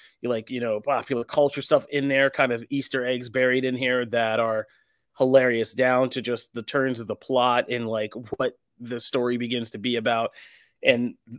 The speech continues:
a, a last image that will haunt me probably forever. So,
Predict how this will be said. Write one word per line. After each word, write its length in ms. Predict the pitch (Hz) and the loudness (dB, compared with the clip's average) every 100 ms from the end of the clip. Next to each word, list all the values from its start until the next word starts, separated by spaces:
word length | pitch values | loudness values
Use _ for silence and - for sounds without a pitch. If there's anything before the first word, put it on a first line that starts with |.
| - | 2
a, 160 | 127 120 | 2 4
a 80 | 127 | 4
last 340 | 131 127 117 135 | 4 4 2 -2
image 260 | 123 117 | -2 -2
that 160 | 123 113 | -2 -2
will 80 | 110 | -2
haunt 300 | 120 113 113 | -4 -4 -6
me 160 | 110 | -8
probably 560 | 107 123 104 107 104 98 | -8 -6 -4 -4 -4 -8
forever. 920 | - 117 107 107 101 - 104 78 78 | -6 -2 0 -2 -6 -8 -10 -8 -8
So, 420 | - 113 92 | -6 -4 -4